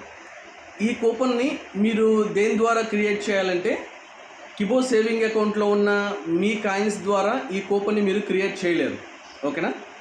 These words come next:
ఇందుకు మీరు బీసీటీలో, ఆ, already కొంతమంది సభ్యులు సేల్కు పెట్టిన కాయిన్స్ని మీరు పర్చేజ్ చేసి ఆ కాయిన్స్ ద్వారా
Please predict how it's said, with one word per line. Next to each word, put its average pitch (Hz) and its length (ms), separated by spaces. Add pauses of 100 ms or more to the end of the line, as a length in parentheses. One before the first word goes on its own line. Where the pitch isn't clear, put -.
(140)
ఇందుకు 233 300
మీరు 240 420 (320)
బీసీటీలో, 247 920 (640)
ఆ, 185 920
already 220 400 (160)
కొంతమంది 190 440
సభ్యులు 202 640 (380)
సేల్కు 220 340
పెట్టిన 202 340
కాయిన్స్ని 202 680
మీరు 196 200
పర్చేజ్ 185 580
చేసి 269 400 (560)
ఆ 196 280
కాయిన్స్ 233 420
ద్వారా 220 560